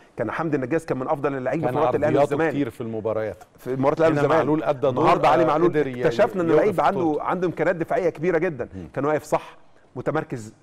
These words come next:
Speaker 1: بشكل جيد، الحته الدفاعيه اداها بشكل جيد جدا جدا،
Speaker 2: مم.
Speaker 1: ودي خد بالك برضه تحسب للمدير الفني، لان خد بالك انا، انا بطبيعتي لو انا بهاجم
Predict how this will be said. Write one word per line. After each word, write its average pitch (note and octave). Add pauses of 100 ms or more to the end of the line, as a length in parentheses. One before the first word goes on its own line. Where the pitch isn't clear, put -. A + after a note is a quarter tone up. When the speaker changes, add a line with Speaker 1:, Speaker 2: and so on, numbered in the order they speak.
Speaker 1:
بشكل C#3+
جيد، D#3 (220)
الحته -
الدفاعيه D3
اداها C#3
بشكل D3
جيد D#3
جدا D3+
جدا، D#3
Speaker 2:
مم. D3+ (320)
Speaker 1:
ودي B2+
خد C3+
بالك D3
برضه C3
تحسب C#3 (380)
للمدير B2+
الفني، A2
لان D#3+
خد F3
بالك G3+
انا، G#3+
انا G#3+
بطبيعتي E3
لو E3
انا F#3+
بهاجم E3